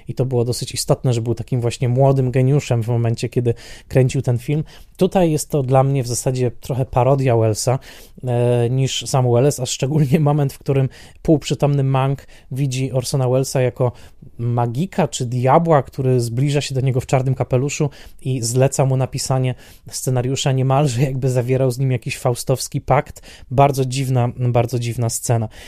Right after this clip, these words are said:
E, cały film utrzymany jest w, rzekomo w konwencji kina lat czterdziestych, to znaczy absolutnie nie wygląda tak, jak fi-, wyglądały filmy z latach czterdziestych,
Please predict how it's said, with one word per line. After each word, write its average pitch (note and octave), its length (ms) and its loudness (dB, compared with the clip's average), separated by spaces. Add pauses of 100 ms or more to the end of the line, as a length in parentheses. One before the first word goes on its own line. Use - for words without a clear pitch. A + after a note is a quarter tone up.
(280)
E, C#3 500 2
cały C4+ 340 2
film A#3 420 -2
utrzymany E3 520 0
jest E3+ 180 -2
w, - 120 -14 (160)
rzekomo E3+ 580 0
w - 80 -10
konwencji D3+ 580 0
kina D3 280 0
lat C3 120 -2
czterdziestych, B2+ 680 0 (320)
to C#3+ 120 -2
znaczy C#3+ 220 0
absolutnie E3 640 2
nie D#3+ 140 6
wygląda D#3 460 4
tak, A2+ 200 -2
jak A#2+ 100 -4
fi-, C#3+ 160 -6
wyglądały B2+ 460 0
filmy B2 460 -2
z A#2+ 120 -4
latach B2 300 -4
czterdziestych, C#3 600 -2